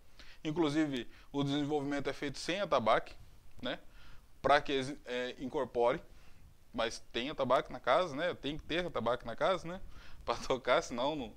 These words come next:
é, tem um pessoal lá que fica até triste. A gente, quando fala que não vai ter atabaque, fica até triste.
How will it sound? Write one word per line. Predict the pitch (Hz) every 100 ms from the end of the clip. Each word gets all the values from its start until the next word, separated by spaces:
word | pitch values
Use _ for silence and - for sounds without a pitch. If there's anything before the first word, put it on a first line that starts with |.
| - - - - -
é, | 120 117 117 113 110 107 104 98 - -
tem | 131 123
um | 131
pessoal | 135 - 127
lá | 120
que | 120
fica | - -
até | 127
triste. | - 123 147 - -
A | 113
gente, | 117 120 -
quando | 123
fala | - 127 160
que | 151
não | 127
vai | 127
ter | 127
atabaque, | 127 127 113 120 151
fica | - 135
até | 170
triste. | 180 139 131 -